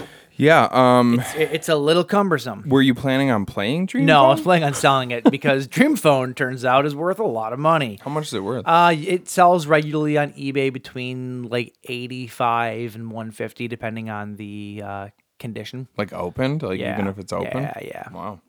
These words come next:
Speaker 2: No, yeah, they're most, they're almost all
Speaker 1: Well,
Speaker 2: open
Speaker 1: yeah,
Speaker 2: at this
Speaker 1: I
Speaker 2: point.
Speaker 1: mean, yeah.
Speaker 2: A sealed
Speaker 1: <laughs>
Speaker 2: one, a sealed one would probably sell for, like, three hundred bucks, honestly.
Speaker 1: Yeah, I bet it would be even more than that, wouldn't
Speaker 2: Maybe,
Speaker 1: it?
Speaker 2: uh, possibly, depending. But,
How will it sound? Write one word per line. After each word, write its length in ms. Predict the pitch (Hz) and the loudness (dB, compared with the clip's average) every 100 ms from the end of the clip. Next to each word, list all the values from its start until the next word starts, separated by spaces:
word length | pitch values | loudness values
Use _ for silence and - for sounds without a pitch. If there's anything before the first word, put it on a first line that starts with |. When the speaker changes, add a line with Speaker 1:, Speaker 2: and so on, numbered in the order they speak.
| - | 2
Speaker 2:
No, 180 | 185 135 | 4 4
yeah, 240 | 135 113 | -2 -6
they're 100 | 117 117 | -10 -10
most, 280 | 113 107 _ | -10 -12 _
they're 140 | 117 | -12
almost 240 | 110 107 107 | -10 -12 -8
all 120 | 104 | -2
Speaker 1:
Well, 120 | 104 | -2
Speaker 2:
open 120 | 82 | -2
Speaker 1:
yeah, 60 | 80 | -6
Speaker 2:
at 40 | |
this 80 | - | -10
Speaker 1:
I 40 | 76 | -8
Speaker 2:
point. 180 | - 85 | -8 -4
Speaker 1:
mean, 60 | |
yeah. 140 | 92 - | 0 0
Speaker 2:
A 40 | |
sealed 360 | - 208 208 185 | 6 8 10 8
Speaker 1:
<laughs> 20 | |
Speaker 2:
one, 140 | 165 - | 6 2
a 100 | 156 | -2
sealed 360 | - 180 208 | 4 6 6
one 120 | 147 131 | 4 -2
would 80 | 120 | 2
probably 320 | 135 123 123 | 2 2 -2
sell 200 | 131 113 | 0 -2
for, 160 | 117 | -4
like, 140 | 110 107 | -8 -8
three 240 | - 123 | -10 -8
hundred 220 | 110 104 | -8 -6
bucks, 260 | 110 104 - | -6 -6 -8
honestly. 380 | 113 110 107 110 _ _ - _ _ _ - | -10 -8 -10 -12 _ _ -20 _ _ _ -4
Speaker 1:
Yeah, 140 | 101 | -2
I 140 | 78 | -4
bet 220 | 71 101 110 | -4 -4 -2
it 100 | 78 | -4
would 80 | |
be 120 | 95 98 | -6 -4
even 120 | 92 | -4
more 240 | 82 85 | -4 -4
than 80 | 95 | -4
that, 300 | 76 98 131 | -6 -4 -4
wouldn't 240 | - 180 233 | 0 2 2
Speaker 2:
Maybe, 220 | 151 131 | -2 -6
Speaker 1:
it? 80 | 147 | -12
Speaker 2:
uh, 20 | |
possibly, 500 | 143 139 151 - 120 | -4 0 0 -4 -10
depending. 400 | 117 123 135 123 | -6 -4 -4 -6
But, 180 | 120 123 | -6 -6